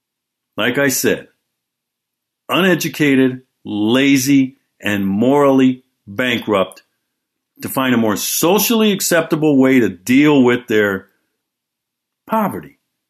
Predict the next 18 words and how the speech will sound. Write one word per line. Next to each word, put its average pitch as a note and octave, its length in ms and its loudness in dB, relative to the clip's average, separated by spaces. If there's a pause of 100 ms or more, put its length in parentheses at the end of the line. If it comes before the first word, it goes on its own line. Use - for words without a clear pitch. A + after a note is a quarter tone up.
(220)
There's F#3 100 -4
lifestyle G3 460 0
choices. C3+ 400 -2
You G#3+ 80 -2
drop G#3+ 320 0
out G#3 100 2
of F#3+ 80 -4
school, C3 500 -2 (540)
you F#3 140 0
use A3 200 2
drugs A3 300 2
and G3+ 100 2
alcohol, D#3+ 500 0
you're B3+ 120 4
gonna C4 160 4
limit F3+ 560 2
your G3+ 240 2
chances G3+ 840 -4